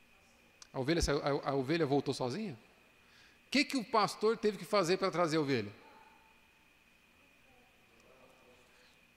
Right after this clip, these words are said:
Juntou aqui pel-, pelas quatro patas e põe nas costas. Se ainda fizer falando assim, ó, "Vem, vamos, vamos, vamos." Se for uma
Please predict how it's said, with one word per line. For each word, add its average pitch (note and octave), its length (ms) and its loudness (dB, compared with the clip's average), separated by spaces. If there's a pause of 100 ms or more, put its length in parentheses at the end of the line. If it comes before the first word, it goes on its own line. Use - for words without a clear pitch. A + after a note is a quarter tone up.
(160)
Juntou A3 540 2
aqui A#3 240 -2
pel-, A3+ 220 -6 (200)
pelas G3+ 240 0
quatro G#3 320 0
patas G3+ 460 0
e F4+ 160 -2 (760)
põe D#3 220 2
nas F3 200 -4
costas. C#3+ 600 -6 (420)
Se - 180 -2
ainda A3+ 180 2
fizer G#3 320 6
falando F#3 220 4
assim, E3 120 -4
ó, B2+ 60 -4
"Vem, F3 180 0
vamos, F#3+ 240 0
vamos, F#3 220 0
vamos." G#3 240 2 (460)
Se - 220 -4
for B3+ 280 4
uma G#3+ 400 2